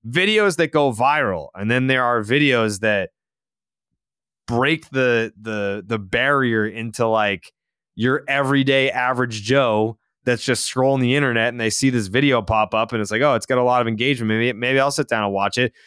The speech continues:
And then they're watching it too. And then they're like, "Oh yeah, you see this dude Jake on Twitter post this video? <laughs> Like,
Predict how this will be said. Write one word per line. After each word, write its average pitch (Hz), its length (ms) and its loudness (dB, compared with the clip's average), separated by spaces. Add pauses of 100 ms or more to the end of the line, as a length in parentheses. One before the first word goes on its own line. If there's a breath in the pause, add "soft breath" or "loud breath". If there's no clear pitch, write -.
(260 soft breath)
And 127 100 0
then 117 120 0
they're 156 180 2
watching 131 360 0
it 113 120 -8
too. 151 380 2 (440)
And 135 120 0
then 139 100 0
they're 131 100 0
like, 127 280 0
"Oh 185 120 2
yeah, 220 180 2
you 135 140 0
see 185 160 2
this 156 140 4
dude 147 240 2
Jake 117 440 -2 (220)
on 123 200 0
Twitter 131 280 2
post 127 240 0
this 117 120 -8
video? 104 460 -2
<laughs> - 40 -2
Like, 160 400 0